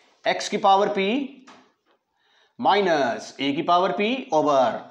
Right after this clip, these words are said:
x minus a। जब आप direct limit put करते हैं x की जगह पे a, तो ये आ जाता है a की power p minus a की power p ओवर a minus a। ये बन गई zero over zero form।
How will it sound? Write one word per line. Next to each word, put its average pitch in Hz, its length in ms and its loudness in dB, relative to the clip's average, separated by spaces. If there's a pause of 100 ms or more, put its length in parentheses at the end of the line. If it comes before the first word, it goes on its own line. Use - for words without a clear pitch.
(100)
x - 140 -14
minus 143 400 -2
a। 107 100 -4 (2000)
जब 202 220 -2
आप 269 140 4
direct 240 320 2
limit 254 240 2
put 233 140 -2
करते 214 320 2
हैं 165 220 0
x - 100 -4
की 175 100 0
जगह 185 120 6
पे 185 140 0
a, 143 540 -4
तो 156 60 -4
ये 175 160 4
आ 160 140 4
जाता 160 320 0
है 170 160 -2
a 131 200 -4
की 143 100 -4
power 165 300 0 (100)
p 180 180 -4 (280)
minus 127 360 -4
a 123 180 -8
की 107 100 -12
power 98 420 -10
p - 40 -20 (1400)
ओवर 147 480 0 (600)
a 147 180 0
minus 131 460 -2
a। 95 60 -10 (880)
ये 147 140 -2
बन 175 200 -2
गई 180 120 2
zero 151 260 0
over 156 120 2
zero 127 200 -2
form। - 280 -10